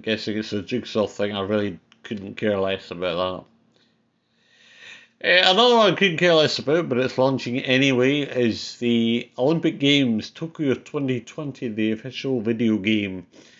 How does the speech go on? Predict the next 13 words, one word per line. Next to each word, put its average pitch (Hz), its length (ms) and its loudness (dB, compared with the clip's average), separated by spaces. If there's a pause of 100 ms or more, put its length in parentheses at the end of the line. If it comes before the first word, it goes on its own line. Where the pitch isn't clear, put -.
(920)
Uh, 98 280 -6
it'll 120 160 2
launch 131 260 0
on 104 60 -2
the 107 80 0
P 131 160 0
S 120 100 0
four, 117 240 0
Xbox, 117 300 -10
on 110 160 -6
the 101 60 -10
Switch, - 840 -4
um, 98 840 -2